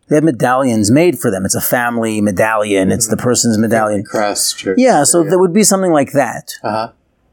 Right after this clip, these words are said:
Speaker 1: You know, probably that's probably the concept that's probably closer to what Chazal mean when they say matbea. It's like, "This
Speaker 2: Yeah,
Speaker 1: is your
Speaker 2: yeah.
Speaker 1: crest."
Speaker 2: Yeah.
Speaker 1: I mean, they actually say coin, but it's like, if people could know your name every time they interact with other people,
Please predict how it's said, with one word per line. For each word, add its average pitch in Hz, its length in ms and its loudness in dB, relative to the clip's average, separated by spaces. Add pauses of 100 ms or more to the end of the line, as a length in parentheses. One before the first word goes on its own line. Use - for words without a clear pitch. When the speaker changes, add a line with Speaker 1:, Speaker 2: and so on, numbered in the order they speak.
(320)
Speaker 1:
You 180 80 -2
know, 135 120 2
probably 180 320 4
that's 151 280 2
probably 143 320 -2
the 123 100 0
concept 131 440 -2
that's 123 140 -2
probably 151 420 0
closer 139 920 0
to 135 120 2
what 135 160 2
Chazal 127 400 2
mean 127 260 2
when 113 120 0
they 107 140 0
say 110 300 0
matbea. 92 640 -2 (320)
It's - 120 -4
like, 139 120 0
"This 170 240 2
Speaker 2:
Yeah, 190 60 2
Speaker 1:
is 156 100 -2
your 151 120 0
Speaker 2:
yeah. 131 60 -4
Speaker 1:
crest." - 640 0
Speaker 2:
Yeah. 95 220 -8 (400)
Speaker 1:
I - 40 2
mean, 151 200 2
they 127 100 -2
actually 151 300 0
say 123 180 0
coin, 98 420 -2
but 127 80 -2
it's 127 100 -2
like, 120 180 -2
if - 100 0
people 247 280 2
could 180 180 0
know 165 400 2
your 160 320 2
name 139 320 4
every 147 220 2
time 151 280 2
they 143 140 2
interact 143 560 0
with 143 100 2
other 127 280 2
people, 104 500 -2